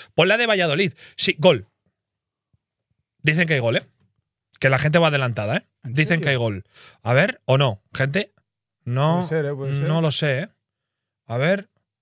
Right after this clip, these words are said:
Speaker 1: gol.
Speaker 2: No, portero.
Speaker 1: La gente dice gol, no, ¿no? No, no, no, no, no. Lo que pasa que, claro,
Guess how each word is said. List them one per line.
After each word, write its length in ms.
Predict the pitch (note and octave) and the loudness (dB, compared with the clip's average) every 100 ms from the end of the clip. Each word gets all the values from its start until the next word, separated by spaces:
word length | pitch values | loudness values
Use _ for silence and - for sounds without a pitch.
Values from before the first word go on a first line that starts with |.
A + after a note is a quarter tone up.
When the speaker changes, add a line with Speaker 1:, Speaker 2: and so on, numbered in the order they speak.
| _ _ - | _ _ -6
Speaker 1:
gol. 500 | A2+ D#3 F#3+ G3 G3 | 2 4 4 0 -6
Speaker 2:
No, 240 | C#3 A#2 G#2+ | -10 -12 -12
portero. 560 | A2 G#2 A#2 A2 G#2+ - - | -14 -12 -12 -12 -16 -16 -6
Speaker 1:
La 160 | A#2 | -4
gente 300 | A2 C#3 D#3 | -2 0 2
dice 240 | D3+ C3+ C3 | 2 2 2
gol, 320 | C#3 F3+ D3+ | 4 4 4
no, 220 | D3 B2 | 4 2
¿no? 260 | A2 A3+ - | 0 -2 0
No, 320 | C3 C3+ A#2 | 2 4 2
no, 160 | A2 A2 | 0 -2
no, 140 | A2 | -4
no, 120 | G#2+ G#2+ | -4 -4
no. 200 | G#2 F#2+ | -6 -6
Lo 80 | G#2+ | -2
que 60 | |
pasa 220 | A2+ B2+ D#3+ | 0 0 2
que, 180 | D#3 A#2+ - - - - | 0 -2 -8 -20 -20 -4
claro, 300 | C#3+ A#2+ | -2 0